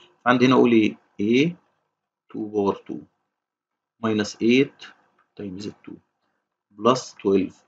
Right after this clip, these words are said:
over مين؟ over ال B اللي انا معرفهاش times ال X اللي هي بتو minus ال فور.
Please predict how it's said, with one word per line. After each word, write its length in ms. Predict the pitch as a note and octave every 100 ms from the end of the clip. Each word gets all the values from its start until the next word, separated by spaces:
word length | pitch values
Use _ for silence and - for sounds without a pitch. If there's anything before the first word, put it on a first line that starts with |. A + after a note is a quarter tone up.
| C3+
over 180 | D3 D3+
مين؟ 340 | D#3+ D3+ A2+ - _ _ _ _ A#2
over 200 | A2+ G#2+
ال 200 | G2+ F#2
B 40 |
اللي 320 | B2+ F3+ G#2 G#2+
انا 80 |
معرفهاش 640 | G#2 F#2 F#2+ - C#3 E3+ -
times 500 | _ _ G#2 G#2+ G2+
ال 200 | - B2
X 100 | -
اللي 120 | A2+
هي 60 | A2+
بتو 280 | - G#2+ - _ _ _ _ _ _ _ -
minus 280 | A2 A2+ -
ال 80 | A2
فور. 380 | - G#2 F#2+